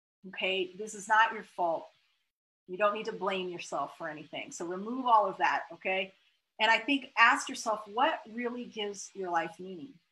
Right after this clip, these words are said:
You know, to me, it's honestly my kids. And I live every day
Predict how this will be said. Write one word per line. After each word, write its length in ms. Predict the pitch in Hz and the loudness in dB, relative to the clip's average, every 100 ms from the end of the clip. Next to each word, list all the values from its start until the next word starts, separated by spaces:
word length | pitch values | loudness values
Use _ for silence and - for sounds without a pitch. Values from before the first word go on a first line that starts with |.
| _ _ _ 214 | _ _ _ -8
You 40 | |
know, 100 | 220 | -6
to 180 | - - | -4 -6
me, 400 | 220 240 320 359 | -6 -6 -6 -6
it's 160 | 196 - - | -10 -12 -6
honestly 400 | 214 285 - 320 | -4 -4 -6 -6
my 160 | 220 | -6
kids. 540 | 143 - 175 160 - - _ _ _ _ _ _ _ _ _ - | -8 -10 -12 -12 -16 -20 _ _ _ _ _ _ _ _ _ -6
And 140 | 202 - | -4 2
I 280 | 208 262 294 | 6 6 4
live 280 | 226 226 226 - | 0 -2 -2 -4
every 300 | 247 240 214 | -6 -6 -4
day 400 | 170 170 214 | -2 -2 -4